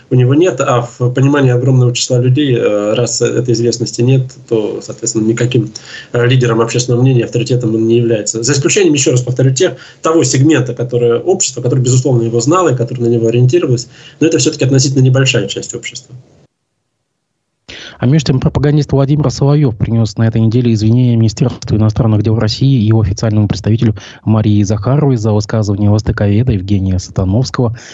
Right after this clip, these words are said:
Speaker 2: э, в эфире YouTube-канала одного из израильских политологов, назвав их абсолютно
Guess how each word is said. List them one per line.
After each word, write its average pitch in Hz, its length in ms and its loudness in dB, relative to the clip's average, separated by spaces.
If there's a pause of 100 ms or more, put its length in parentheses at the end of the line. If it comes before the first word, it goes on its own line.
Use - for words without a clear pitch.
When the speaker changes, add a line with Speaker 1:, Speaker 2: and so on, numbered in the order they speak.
(240)
Speaker 2:
э, 98 140 0
в 101 80 2
эфире 107 320 0
YouTube-канала 107 640 -2
одного 101 360 0
из 95 120 -2
израильских 101 540 -4
политологов, 117 640 0
назвав 98 480 -2
их 98 160 -4
абсолютно - 640 -2